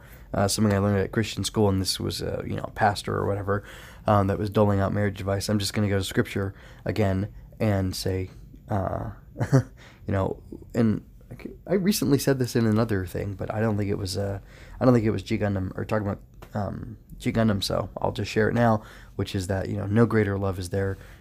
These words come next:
than for a man to, uh, lay down his life for his friends." And, um, that's, uh, something that happens at the end of this episode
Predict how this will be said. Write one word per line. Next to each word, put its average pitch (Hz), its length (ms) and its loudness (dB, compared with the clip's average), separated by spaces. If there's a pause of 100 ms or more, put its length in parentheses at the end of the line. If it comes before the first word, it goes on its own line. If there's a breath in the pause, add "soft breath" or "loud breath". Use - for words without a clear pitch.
(100)
than 101 100 -2
for 101 180 -2
a 98 40 0
man 101 280 2
to, 98 280 -4
uh, 98 140 -6
lay 107 120 0
down 98 200 2
his 87 120 -2
life 98 220 0
for - 360 -4
his 92 140 -2 (400)
friends." 101 440 -2 (520 loud breath)
And, 104 560 0 (140)
um, 98 440 -6 (460)
that's, - 520 2
uh, 127 280 2
something 139 300 4
that 120 100 4
happens 113 340 2
at 98 120 -6
the 107 80 -2
end 104 80 0
of 95 80 -2
this 95 100 -6
episode 98 520 -4